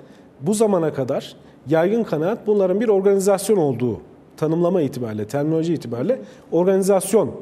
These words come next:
şeklinde tanımlanıyordu. Şimdi ilk defa terör örgütü olduğu gerçeğinden hareketle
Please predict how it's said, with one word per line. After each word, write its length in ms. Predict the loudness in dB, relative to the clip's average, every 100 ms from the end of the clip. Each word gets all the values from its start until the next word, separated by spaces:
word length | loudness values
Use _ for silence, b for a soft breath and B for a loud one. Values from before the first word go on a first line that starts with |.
| -10
şeklinde 400 | -4 -2 -2 -2
tanımlanıyordu. 600 | -4 -6 -8 -12 -14 -12
Şimdi 260 | -8 -4 -4
ilk 200 | -2 -2
defa 300 | -2 -2 -6 -12 B B B
terör 240 | 2 4
örgütü 360 | 4 2 0 0
olduğu 440 | 0 2 0 0 -4 -18 -6
gerçeğinden 560 | -2 -2 0 0 0 0
hareketle 540 | -2 0 -2 -4